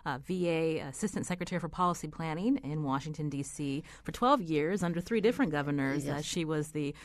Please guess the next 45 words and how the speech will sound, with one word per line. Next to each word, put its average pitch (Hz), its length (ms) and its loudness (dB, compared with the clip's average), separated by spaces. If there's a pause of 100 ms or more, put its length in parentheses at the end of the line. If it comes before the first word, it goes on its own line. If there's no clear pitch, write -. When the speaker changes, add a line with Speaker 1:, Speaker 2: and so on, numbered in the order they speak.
(180)
Speaker 1:
uh, 139 80 -4
State - 240 0
Veterans 175 320 0
Commissioner 147 400 -4
here 151 120 -4
in 143 100 0
Connecticut. 139 440 -2
If - 100 -4
you 233 60 2
have 226 80 2
a 180 60 -2
question 226 420 -2
or 156 60 -4
comment 202 500 0 (240)
for 214 480 4
Doctor 156 320 -4
Linda 151 240 0
Schwartz, 156 460 -4
the - 80 -6
number 160 240 2
eight 240 160 0
six - 200 -4
zero, 240 240 2
two 175 200 -2
seven 160 280 -2
five, 143 320 0 (280)
seven 165 360 0
two 156 240 -4
six - 320 -6
six. - 460 -6
You 147 80 -4
can 143 160 -4
also 135 300 -2
email 262 280 8
Where 226 120 4
We 220 100 2
Live 226 240 -2
at 165 80 -6
W 160 400 -2
M 147 140 0
P 151 180 -6
R 147 140 -4
dot 143 160 -4
org. 233 260 -2
And 139 220 -4